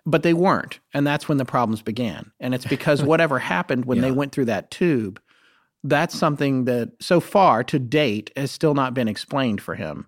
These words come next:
Speaker 1: to his satisfaction or anyone else's. And it really comes down to when he took off,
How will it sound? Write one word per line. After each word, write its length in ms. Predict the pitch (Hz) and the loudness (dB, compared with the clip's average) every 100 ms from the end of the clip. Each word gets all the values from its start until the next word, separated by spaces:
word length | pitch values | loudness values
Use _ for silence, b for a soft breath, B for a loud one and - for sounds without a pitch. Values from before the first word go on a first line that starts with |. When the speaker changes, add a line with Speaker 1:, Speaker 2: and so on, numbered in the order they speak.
| - | -2
Speaker 1:
to 100 | 160 | 2
his 180 | 165 156 | 2 2
satisfaction 580 | 143 135 - 117 - | 0 0 0 -2 -2
or 80 | 104 | -4
anyone 320 | 104 101 90 | -2 -4 -4
else's. 440 | 95 107 - 78 - b b b b b | -4 -4 -4 -12 -14 b b b b b
And 320 | - 135 131 120 | -2 0 0 -2
it 140 | 160 156 | -2 0
really 360 | 165 180 190 | 6 8 8
comes 300 | 170 160 139 | 4 0 0
down 300 | 117 139 147 | 0 2 0
to 200 | 139 117 | 0 0
when 240 | 101 127 180 | 0 2 2
he 100 | 208 | 2
took 200 | 185 143 | 0 0
off, 320 | 113 101 | 0 0